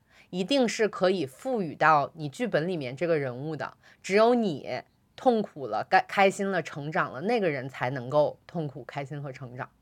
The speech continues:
其实这句话非常的打动我，就我是，我就会觉得说，哦，好像真的是这样。就作-，作为一个我，我如果没有这些身份的话，我也是一个非常热爱体验生活的人。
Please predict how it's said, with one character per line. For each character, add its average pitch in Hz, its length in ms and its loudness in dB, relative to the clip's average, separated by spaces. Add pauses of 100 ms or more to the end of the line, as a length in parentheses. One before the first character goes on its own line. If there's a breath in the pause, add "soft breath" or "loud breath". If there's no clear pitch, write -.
其 - 240 2
实 262 60 12
这 330 160 8
句 254 100 6
话 247 200 10
非 277 140 4
常 277 120 4
的 285 100 4
打 - 280 6
动 151 260 -2
我， - 280 -6 (260 soft breath)
就 311 140 8
我 202 100 12
是， 254 220 8
我 202 120 8
就 233 120 10
会 277 180 12
觉 185 220 8
得 208 140 10
说， 214 360 10 (220 loud breath)
哦， 202 420 12
好 170 200 4
像 233 220 4
真 277 180 6
的 294 120 8
是 247 320 2
这 151 220 6
样。 127 260 2 (180 soft breath)
就 254 160 10
作-， 208 180 -6
作 269 180 6
为 220 180 10
一 233 100 2
个 214 280 12 (200 loud breath)
我， 175 420 6
我 180 180 6
如 185 160 0
果 208 360 8 (160)
没 196 200 6
有 214 160 12
这 233 120 6
些 220 220 4
身 247 260 2
份 247 160 2
的 185 100 2
话， 180 180 6
我 175 180 4
也 214 160 10
是 214 220 -2
一 190 80 0
个 208 100 6
非 254 180 10
常 185 240 4
热 247 240 6
爱 208 180 12
体 151 320 -6
验 180 200 2
生 226 240 0
活 151 180 4
的 143 120 0
人。 135 460 -2